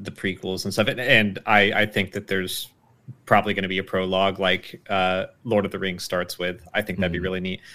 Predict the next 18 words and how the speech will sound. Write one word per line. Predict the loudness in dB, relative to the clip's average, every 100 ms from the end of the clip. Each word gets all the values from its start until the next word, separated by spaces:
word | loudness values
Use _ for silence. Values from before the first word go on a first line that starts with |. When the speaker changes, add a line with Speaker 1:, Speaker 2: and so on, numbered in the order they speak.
| -14 4
Speaker 1:
But | 4 4 4
I | 4
just | 4 0 -2 -8
was | -4 2
kind | 4 6
of |
wondering, | 6 6 6
we |
were | 4
talking | 6 6 6
about | 4 6
how | 6
this | 6 4
show | 2 2
might | 2 0 0
condense | -4 -4 -2 2 2 2 -2 -4
history, | -6 -6 -6 -4 -4 -4 _ _ _ _ -4
um, | 4 6 6 4